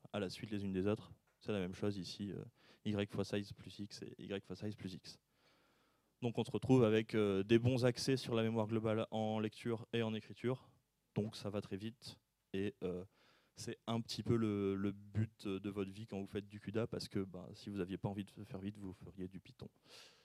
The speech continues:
Par exemple. Enfin, je sais que Vermeil ferait du C plus plus, mais <laughs> peu importe.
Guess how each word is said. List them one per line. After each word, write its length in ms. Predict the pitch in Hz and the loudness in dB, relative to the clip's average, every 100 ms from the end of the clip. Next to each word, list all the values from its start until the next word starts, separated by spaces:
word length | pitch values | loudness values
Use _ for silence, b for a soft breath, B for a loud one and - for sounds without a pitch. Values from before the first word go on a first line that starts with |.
| B B _ _ _ _ - - - - _ _ _ _ _ | B B _ _ _ _ -20 -20 -20 -20 _ _ _ _ _
Par 160 | 85 | -16
exemple. 360 | 87 90 - - _ _ _ _ _ | -12 -12 -14 -20 _ _ _ _ _
Enfin, 140 | - 92 | -10 -8
je 80 | |
sais 180 | 92 95 | -4 -4
que 60 | 95 | -2
Vermeil 260 | 87 90 | -2 0
ferait 180 | 92 87 | -2 -4
du 80 | 87 | -6
C 140 | - | -8
plus 180 | - 92 | -10 -10
plus, 240 | - - - | -12 -20 -20
mais 1080 | - _ _ _ - _ - - - - 196 | -20 _ _ _ -20 _ -14 -14 -10 0 2
<laughs> 1200 | 180 135 185 - - - - - - - _ - | 2 2 0 -2 -4 -10 -16 -16 -20 -20 _ 0
peu 120 | 120 | 2
importe. 520 | 104 98 98 - - | 2 -2 -8 -8 -20